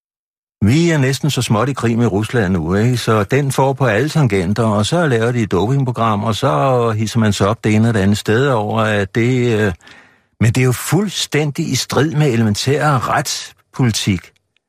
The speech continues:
at lave en kollektiv udelukkelse. Det er jo en kollektiv afstraffelse, det vil vi ikke ac-, acceptere nogen andre steder.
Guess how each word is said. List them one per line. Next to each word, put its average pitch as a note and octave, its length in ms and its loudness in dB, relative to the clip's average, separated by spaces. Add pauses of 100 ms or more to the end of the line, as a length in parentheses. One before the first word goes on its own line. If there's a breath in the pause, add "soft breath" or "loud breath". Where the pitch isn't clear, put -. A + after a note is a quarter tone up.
(320)
at A2 160 2
lave F#2+ 180 2
en C#3 60 4
kollektiv C3+ 480 0
udelukkelse. C3+ 640 -2 (720)
Det B2 60 0
er - 20 4
jo C#3+ 40 4
en D3+ 60 4
kollektiv F3+ 440 0
afstraffelse, D3+ 580 0
det D3 80 0
vil D#3 120 2
vi D3 140 2
ikke D#3+ 140 -4
ac-, D3 180 -4 (100)
acceptere D3+ 440 0
nogen D3 480 4
andre C#3+ 280 -4
steder. D#3 500 0